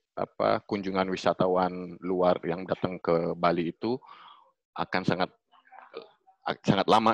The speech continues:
gitu. Tidak seperti yang diprediksikan oleh pemerintah lokal yang sudah membuka dirinya. Eh, silakan datang, eh, kita sudah membuka diri, eh, bahwa kita new normal sekarang.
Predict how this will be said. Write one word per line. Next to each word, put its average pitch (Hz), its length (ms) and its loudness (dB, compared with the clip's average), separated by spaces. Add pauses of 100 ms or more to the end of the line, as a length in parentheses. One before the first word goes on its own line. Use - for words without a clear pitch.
gitu. 92 160 -4
Tidak 101 320 2
seperti 104 480 2
yang 90 320 -2 (400)
diprediksikan 92 800 -2
oleh 92 160 4
pemerintah 85 480 -2
lokal 98 400 2
yang 92 160 -2
sudah 90 320 -4
membuka 95 400 0
dirinya. 98 480 0 (560)
Eh, 92 480 2 (240)
silakan 113 480 0
datang, 131 480 0
eh, 98 320 4
kita - 240 -2
sudah 107 160 0
membuka 98 400 -2
diri, 98 480 0
eh, 90 400 0
bahwa 92 240 -2
kita 95 320 0
new 92 160 -2
normal 92 400 -2
sekarang. 92 480 0